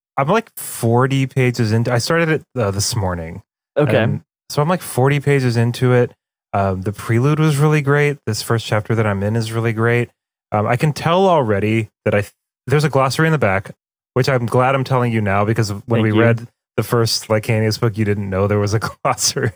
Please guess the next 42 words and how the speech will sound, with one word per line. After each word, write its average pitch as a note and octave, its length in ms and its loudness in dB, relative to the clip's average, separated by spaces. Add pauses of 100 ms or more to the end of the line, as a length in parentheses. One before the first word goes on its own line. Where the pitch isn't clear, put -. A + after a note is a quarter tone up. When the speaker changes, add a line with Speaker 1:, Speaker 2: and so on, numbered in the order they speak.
Speaker 2:
No, F#3+ 600 2
I C#3+ 120 2
didn't. F3+ 380 0
I D#3 100 2
was, D#3 100 0
like, D#3+ 160 2
Speaker 1:
<laughs> - 80 -8
Speaker 2:
trying D3+ 180 2
to, D3 60 2
I'm D3 240 -2
creating F3+ 320 0
my C#3+ 160 0
own, C3 220 -2
like, C3 160 -4
dramatis A#2 400 -2
personae, A#2+ 680 0
Speaker 1:
Yeah, C3 160 6
Speaker 2:
like, A#2 100 4
Speaker 1:
I A2+ 220 0
know. A#2 200 0
Speaker 2:
glossary B2+ 800 0
and A#2 220 0
just A#2+ 180 -2
trying C3+ 200 0
to C3 60 0
stay C3 260 0
Speaker 1:
<laughs> - 20 2
Speaker 2:
up A#2+ 200 0
with B2+ 140 -2
the A2+ 120 -6
things B2 360 -2
and A#2+ 180 0
still C3+ 460 0
somehow G#2 380 -2
being G2+ 220 -2
confused G#2 500 -4
like G#2+ 160 -4
a A2 60 -6
fool. G#2 460 -2 (380)
Speaker 1:
Um, G#2+ 440 0
but B2 80 2
yeah, A#2 320 2